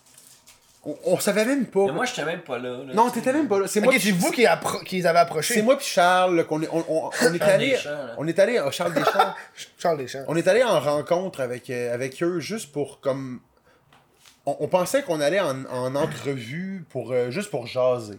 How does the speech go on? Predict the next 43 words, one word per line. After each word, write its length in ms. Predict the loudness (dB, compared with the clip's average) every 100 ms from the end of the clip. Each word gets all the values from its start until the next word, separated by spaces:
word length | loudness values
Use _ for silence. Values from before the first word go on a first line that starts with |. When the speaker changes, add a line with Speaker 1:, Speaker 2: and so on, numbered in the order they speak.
| -18
Speaker 1:
tu 40 | -20
sais. 0 | -20 _ _ _ _
On 100 | -4
pensait 260 | 0 0 0
qu'on 140 | 0
allait 240 | 0 0 -2
juste, 320 | -2 -4 -2
euh, 320 | 0 0 -4 -8 _ -12
je 60 | -6
sais 60 |
pas, 160 | -2 0
poser 280 | 0 -2 -4
des 120 | -4
questions. 480 | -2 -2 -2 -4 -4
Tu 40 |
sais, 60 | 0
c'était 160 | 2
la 80 | 2
première 580 | 0 -4 -2 0 2 2
maison 380 | 0 0 -2 -4
d'édition 460 | -6 -8 -6 -4
qu'on 140 | 0 2
Speaker 3:
Ouais, 40 |
ouais. 300 | 4 6 4
Speaker 2:
Planter 20 |
des 260 | 0 0 -2
Speaker 1:
rencontrait. 20 |
Speaker 2:
graines. 500 | -2 -4 -4 -8 -10 -12 _ _ _ _
Speaker 1:
On 120 | -4
voulait 220 | 0 2 4
planter 280 | 2 2
notre 160 | 0 0
graine, 360 | -2 0 0 0
comme 160 | -2 -4
on 60 |
dit, 100 | -4
moi 80 | -4
et 40 | -4
Charles, 340 | -6 -8 -12 -18
tu 60 |
sais. 80 | -20 _ _ _ _ -20 -20 _ _ _
Puis, 220 | -10 -2
euh, 220 | 0 2